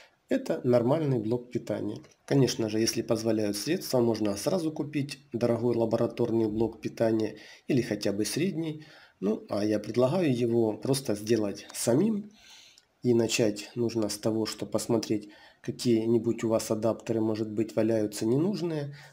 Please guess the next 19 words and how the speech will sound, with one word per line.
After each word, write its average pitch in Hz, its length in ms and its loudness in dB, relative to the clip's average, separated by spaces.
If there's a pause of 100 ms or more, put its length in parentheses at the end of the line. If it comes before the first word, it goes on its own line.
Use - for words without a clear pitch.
от - 100 -20
каких-нибудь 110 640 -4
роутеров, 151 680 0
тюнеров, 135 640 0
ещё 175 300 0
от 139 100 -4
чего-то. 143 580 -2 (200)
Очень 131 300 2
хорошие 120 540 4
варианты. 113 520 2 (540)
Это - 260 -4
адаптеры 117 600 0
от - 300 -2
ноутбуков. 120 800 0 (280)
Я 117 100 6
возьму, 113 320 4
буду 110 280 0
показывать 107 640 -2
на 104 340 2